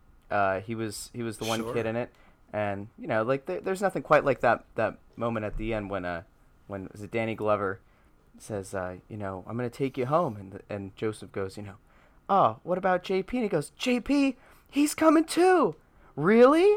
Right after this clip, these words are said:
Speaker 1: And then J P goes, "I told you we could do it." And that's exactly what I think J P Crawford probably said last night in the, uh, in the clubhouse before going out.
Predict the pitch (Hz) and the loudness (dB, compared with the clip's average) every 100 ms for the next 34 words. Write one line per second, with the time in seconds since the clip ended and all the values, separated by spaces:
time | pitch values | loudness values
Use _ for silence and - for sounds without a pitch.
0 | - 165 143 151 156 180 170 175 427 466 | 2 0 2 2 0 2 4 8 8 6
1 | 494 554 523 403 320 339 - 415 466 466 | 8 8 10 6 4 0 4 6 6 4
2 | - - - 117 123 175 165 127 131 127 | -2 -20 -6 4 6 6 4 6 6 6
3 | 127 117 110 117 104 113 120 104 135 180 | 4 4 4 -2 -4 -6 -6 2 4 4
4 | 95 104 95 92 98 - 101 98 98 - | 0 0 0 -2 -8 -6 -4 -2 -4 -4
5 | 104 101 - - _ _ 123 120 117 117 | -6 -6 -10 -20 _ _ -4 -2 -2 0
6 | 110 110 120 _ 123 127 139 135 113 90 | 2 0 -2 _ -8 -4 0 2 2 -2
7 | - - 110 107 110 107 117 110 | -6 -4 -4 -2 -2 0 0 -2